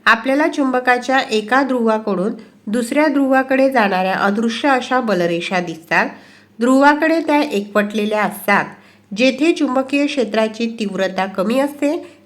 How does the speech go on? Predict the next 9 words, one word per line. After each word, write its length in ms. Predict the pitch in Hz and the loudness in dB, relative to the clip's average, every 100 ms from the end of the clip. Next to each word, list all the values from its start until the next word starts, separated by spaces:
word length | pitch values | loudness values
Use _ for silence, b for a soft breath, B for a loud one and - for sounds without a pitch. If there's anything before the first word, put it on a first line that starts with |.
| _ | _
तेथे 360 | 220 208 226 226 | -2 0 -4 -2
त्या 180 | 196 302 - - | -2 -2 -6 -8
विरळ 300 | 214 190 160 | -2 0 0
असतात. 380 | 147 147 - 120 - _ _ _ _ _ - | -2 -6 -10 -12 -12 _ _ _ _ _ -4
अनुमान, 440 | 208 233 240 254 302 B B _ | 0 2 2 0 -2 B B _
चुंबकीय 540 | - 269 277 277 302 330 | 0 2 2 2 0 -2
क्षेत्र 460 | - 220 196 190 | 0 -2 -2 -2
म्हणजे 360 | 208 202 170 156 | 0 -2 -2 -6
काय? 300 | 156 151 131 | -6 -6 -6